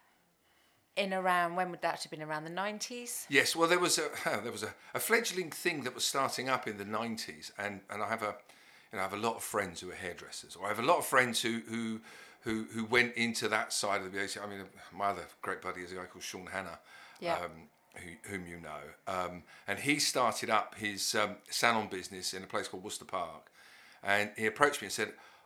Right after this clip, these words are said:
Speaker 2: "Oh, look, I've got this, um, competition I wanna enter some pictures for, you know, can you come to my salon?" I mean, you know, the first shoot we did for him, man, I, I look back at those pictures now and it's like, "Oh my God."
Speaker 1: <laughs>
Speaker 2: Um, and,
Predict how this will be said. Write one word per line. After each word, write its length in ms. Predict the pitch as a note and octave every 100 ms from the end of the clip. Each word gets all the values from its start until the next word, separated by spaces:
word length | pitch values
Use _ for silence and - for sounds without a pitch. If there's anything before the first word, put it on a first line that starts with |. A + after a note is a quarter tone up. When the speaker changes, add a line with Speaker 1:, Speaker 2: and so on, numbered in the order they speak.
| _
Speaker 2:
"Oh, 80 | -
look, 380 | B2 C3 - -
I've 120 | A2 -
got 240 | F3 -
this, 320 | A#2+ - -
um, 260 | A#2 A2 G2 - _ _ _ _ _ _ -
competition 520 | - A2 C#3+ - G2+
I 40 |
wanna 300 | G2 G#2+ G#2 - - -
enter 160 | A#2
some 160 | - G2+
pictures 380 | C#3 - - F#2
for, 320 | G2 F2 G#2
you 60 | G#2
know, 100 | G2+
can 180 | G#3
you 80 | C#3+
come 160 | C#3 B2
to 100 | A#2
my 100 | A2
salon?" 360 | - A2 F2+ F#2
I 60 |
mean, 180 | G#2 C3+
you 60 | G#2+
know, 80 |
the 80 | F2
first 280 | - C3+ A2+
shoot 220 | G#2+ G2+
we 80 | F2
did 160 | G#2 G#2
for 140 | -
him, 60 | -
man, 120 | - D#2
I, 120 | E2
I 340 | - - -
look 180 | F#2+ -
back 200 | - -
at 140 | -
those 120 | - -
pictures 400 | F2+ - D2+ E2+
now 140 | D#2+ D2
and 100 | D2
it's 140 | -
like, 180 | F2 D#2 -
"Oh 80 | E2 D#2+
my 60 | -
God." 800 | D#2 D2 - A3 F#3 - G#3
Speaker 1:
<laughs> 340 | - A2 G#2+ G#2
Speaker 2:
Um, 60 | - - - -
and, 320 | B2 A#2+ A#2+